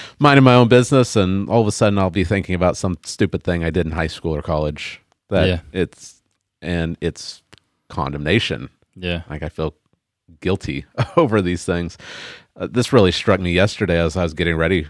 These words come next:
Speaker 1: for, uh, for church. Um, it really is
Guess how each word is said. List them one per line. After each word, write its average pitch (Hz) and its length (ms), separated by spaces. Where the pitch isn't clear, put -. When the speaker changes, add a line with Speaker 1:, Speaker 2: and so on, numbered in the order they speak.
Speaker 1:
for, 80 380
uh, 78 160
for - 160
church. - 500
Um, 80 480
it 110 160
really 143 360
is 110 560